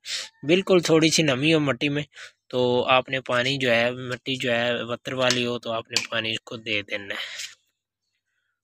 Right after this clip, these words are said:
तो बहुत ही खूबसूरती से आपका पौधा जो है बेहतरीन ग्रो करेगा। इसका पटोनिया नाम है, इसे पटोनिया कहते हैं। ये मौसमी पनीरी होती है। ये देखें, ये एक साइड खाली रह गई है, लेकिन ये आस्ता आस्ता से इस तरफ भी आ रही है। ये देखें,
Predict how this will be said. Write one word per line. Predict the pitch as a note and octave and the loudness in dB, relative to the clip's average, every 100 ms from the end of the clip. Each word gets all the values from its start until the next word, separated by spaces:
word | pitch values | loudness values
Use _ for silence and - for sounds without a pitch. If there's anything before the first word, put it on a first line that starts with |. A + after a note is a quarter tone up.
| _ | _
तो | C#3+ | -8
बहुत | C3 C3 C3 D#3+ | -2 0 0 0
ही | |
खूबसूरती | E3 C#3+ - C#3 E3+ | 0 -2 -2 -2 0
से | D3+ D#3 | 4 6
आपका | C3+ B2+ C#3+ | 6 4 0
पौधा | C3 B2+ A#2+ C3+ | 0 -2 0 0
जो | B2+ | 2
है | A#2 | 0
बेहतरीन | A2+ A#2+ - B2+ C3 C3+ | -2 -4 -4 -2 -2 -2
ग्रो | A#2+ B2+ C3 | -2 -4 -4
करेगा। | A#2+ B2 B2 C3 - - - _ | -2 0 0 -2 -6 -16 -18 _
इसका | B2+ - C#3 | -6 2 2
पटोनिया | C3 - D3+ D#3 D3 | 2 0 2 4 4
नाम | A#2 A2+ B2+ D3 | 4 2 2 0
है, | C#3 _ _ _ _ _ _ _ _ _ - | -2 _ _ _ _ _ _ _ _ _ -6
इसे | A#2 D3+ | 2 4
पटोनिया | C3 C3 D3 D3+ D#3 C3+ | 2 2 2 4 4 2
कहते | A#2+ - | -4 -4
हैं। | C#3+ D#3 - - - | -4 -4 -10 -16 -2
ये | B2 | 0
मौसमी | B2 A#2+ A#2 D3+ D#3 | 2 2 2 2 0
पनीरी | C3+ A#2+ C#3 | 0 0 4
होती | D#3 C3+ C3+ | 4 2 0
है। | B2+ | 0
ये | B2 | 0
देखें, | A#2 B2 - E3+ - - _ | -2 -4 -4 -4 -6 -20 _
ये | C3+ - | -2 0
एक | D#3+ - | -2 0
साइड | - C3+ C3+ C3+ | 2 4 4 2
खाली | B2 B2 C#3 | 0 2 4
रह | C#3+ | 2
गई | C#3+ | 2
है, | C#3+ | 0
लेकिन | C3 C3 C3 | 0 -2 -2
ये | B2+ B2 | 0 2
आस्ता | A#2 - B2+ | 0 -2 -2
आस्ता | B2 - A#2+ | -2 -2 -4
से | C#3 | -4
इस | D3 C#3+ - | -4 -4 -4
तरफ | B2 A#2+ B2+ | -4 -4 -2
भी | A#2+ | 0
आ | G#2+ | 2
रही | G#2+ A2+ | 2 0
है। | A#2 | 0
ये | B2 | -2
देखें, | B2 - | -4 -4